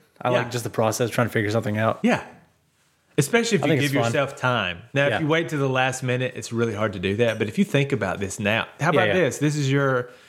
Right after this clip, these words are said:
Speaker 2: this is your, um, reminder to go Christmas shopping this weekend.
Speaker 1: Yeah, true.
Speaker 2: Uh, or, uh, you know, sh-,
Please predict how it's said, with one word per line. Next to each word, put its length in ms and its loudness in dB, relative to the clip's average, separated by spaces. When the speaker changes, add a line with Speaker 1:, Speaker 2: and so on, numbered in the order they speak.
Speaker 2:
this 180 2
is 80 2
your, 420 0
um, 380 0
reminder 500 2
to 120 -4
go 180 2
Christmas 360 -4
shopping 480 0
this 240 0
weekend. 500 -6
Speaker 1:
Yeah, 160 2
true. 260 0
Speaker 2:
Uh, 560 0
or, 260 0
uh, 160 -4
you 100 -2
know, 160 -4
sh-, 200 -6